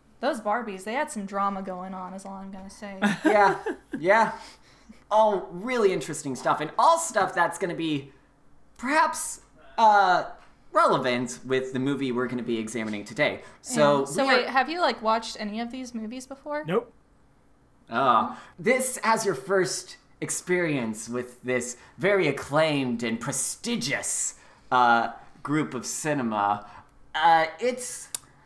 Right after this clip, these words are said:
Speaker 2: it's going to be a wild ride, to say the least.
Speaker 3: I'm very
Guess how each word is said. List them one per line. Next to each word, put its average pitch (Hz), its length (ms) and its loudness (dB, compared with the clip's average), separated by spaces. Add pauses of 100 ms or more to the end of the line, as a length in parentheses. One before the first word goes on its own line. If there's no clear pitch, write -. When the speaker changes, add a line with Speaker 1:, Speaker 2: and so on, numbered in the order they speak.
(500)
Speaker 2:
it's 220 240 -2
going 370 300 0
to 233 100 0
be 233 160 -2
a 185 80 6
wild 147 480 6
ride, 110 540 2
to 110 100 -8
say 120 240 -4
the 110 140 -10
least. 104 520 -6
Speaker 3:
I'm 156 80 -4
very 156 300 2